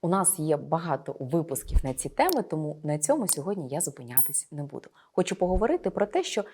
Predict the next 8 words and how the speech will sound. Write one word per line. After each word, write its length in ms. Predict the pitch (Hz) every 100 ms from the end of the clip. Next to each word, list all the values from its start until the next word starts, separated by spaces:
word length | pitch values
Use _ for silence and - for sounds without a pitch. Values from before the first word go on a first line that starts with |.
| - _
часто 460 | 262 247 - 202 -
залишається 720 | 180 185 185 202 190 190 180
поза 440 | _ 160 139 143 -
увагою, 520 | 160 247 359 190 139 - - - _
але 380 | 185 185 202 180 -
часто 400 | - - 156 -
викликає 460 | 143 - 160 147 131
запитання 640 | - - 165 247 370 269